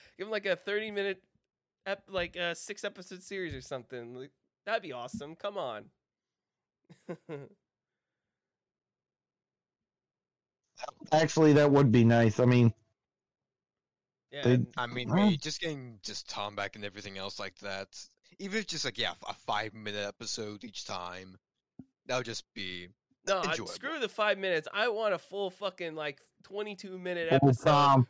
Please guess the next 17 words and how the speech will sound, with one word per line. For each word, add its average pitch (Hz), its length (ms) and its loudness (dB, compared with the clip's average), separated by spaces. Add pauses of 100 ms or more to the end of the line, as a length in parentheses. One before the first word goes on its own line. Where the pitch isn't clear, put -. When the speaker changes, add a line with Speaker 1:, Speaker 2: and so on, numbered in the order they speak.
Speaker 1:
for 165 200 -10
six 185 300 -12
episodes. 156 520 -8
Like, 147 160 -6
Tom 269 340 -2
fucking 190 340 -8
deserves 147 400 -8
it 123 120 -14
at 123 100 -16
this - 180 -16
point. 131 240 -14
He 190 100 -10
deserves 170 360 -12
his 143 100 -16
own 143 140 -8
goddamn 131 420 -8
show. 120 360 -14